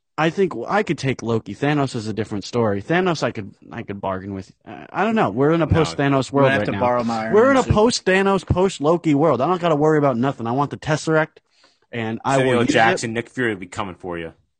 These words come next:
Speaker 1: I will use it for good. I will, you know, everybody would be operate-, you know, the entire power grid would be operating off of the Tesseract, and I would, you know, create a team of scientists. Um, both Elon Musk and Elon Tusk,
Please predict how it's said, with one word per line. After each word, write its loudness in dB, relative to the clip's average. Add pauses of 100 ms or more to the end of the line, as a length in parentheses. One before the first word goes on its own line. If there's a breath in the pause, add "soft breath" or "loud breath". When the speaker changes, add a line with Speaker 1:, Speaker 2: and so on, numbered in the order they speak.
(140)
Speaker 1:
I -2
will 2
use 2
it -2
for -8
good. 2
I 0
will, -2
you -4
know, -4
everybody 0
would 2
be -2
operate-, -2
you -4
know, -4
the -4
entire -2
power -2
grid -8
would -8
be -8
operating -8
off -10
of -14
the -14
Tesseract, -14
and -14
I -14
would, -12 (340 loud breath)
you -12
know, -6 (140)
create -6
a -10
team -4
of -4
scientists. -8 (500 soft breath)
Um, -10 (200)
both -10
Elon -2
Musk -4
and -2
Elon -4
Tusk, -10